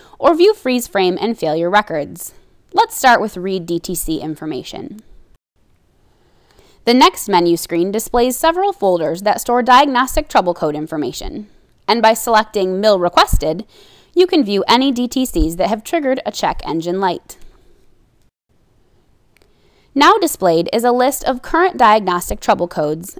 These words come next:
and their descriptions. To get additional information, just click to highlight and select the desired D T C, then click on D T C Info. Once you click for more info,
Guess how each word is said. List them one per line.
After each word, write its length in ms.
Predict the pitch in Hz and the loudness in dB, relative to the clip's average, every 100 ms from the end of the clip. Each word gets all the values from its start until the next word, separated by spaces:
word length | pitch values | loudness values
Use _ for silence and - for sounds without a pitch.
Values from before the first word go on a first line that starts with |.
| - | -4
and 180 | 247 254 | 0 4
their 120 | 196 | 2
descriptions. 800 | 180 190 285 277 156 156 170 - - - _ _ _ _ | 2 -2 -4 -4 -6 -10 -10 -14 -18 -20 _ _ _ _
To 120 | - 226 | -4 0
get 140 | 180 | 2
additional 500 | 165 208 349 233 180 | 2 0 0 0 0
information, 720 | 165 170 170 165 180 208 233 _ _ _ - | 0 -2 -2 -4 -4 -6 -6 _ _ _ -2
just 240 | 453 480 | 0 0
click 180 | - 320 | -2 -2
to 120 | - | 0
highlight 440 | 254 185 180 175 180 | 4 4 4 2 0
and 160 | 190 180 | -4 -2
select 420 | 175 175 233 - | 0 2 0 -2
the 80 | 185 | -10
desired 480 | 175 175 175 170 165 | -6 0 0 0 -2
D 160 | 214 | -6
T 180 | 233 277 | -4 -4
C, 380 | 294 - 151 185 - - _ - | -2 -4 -4 -6 -14 -20 _ 0
then 200 | 294 370 | 2 2
click 240 | 285 185 | 0 -4
on 340 | 156 151 185 220 - | -4 -4 -6 -10 -12
D 140 | 180 | -12
T 160 | 175 202 | -8 -10
C 240 | - 254 | -6 -4
Info. 480 | 330 359 165 160 180 _ _ _ _ _ _ _ _ _ _ _ _ _ _ _ _ _ _ _ _ _ _ _ _ | -2 -2 -4 -8 -12 _ _ _ _ _ _ _ _ _ _ _ _ _ _ _ _ _ _ _ _ _ _ _ _
Once 280 | 311 370 415 | 2 4 2
you 80 | 453 | 0
click 240 | 294 254 | 0 0
for 160 | - 285 | 0 2
more 220 | 277 202 | 4 2
info, 500 | 185 175 175 165 | 0 0 2 2